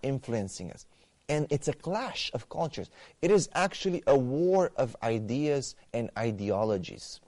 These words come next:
Right? So we're gonna try to show them the real courage.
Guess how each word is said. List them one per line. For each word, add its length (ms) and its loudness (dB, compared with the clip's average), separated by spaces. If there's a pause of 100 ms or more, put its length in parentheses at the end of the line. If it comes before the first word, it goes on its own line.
(320)
Right? 180 0 (280)
So 160 -2
we're 160 2
gonna 180 4
try 480 2 (240)
to 80 0
show 300 2
them 200 2
the 120 6
real 400 6
courage. 560 -4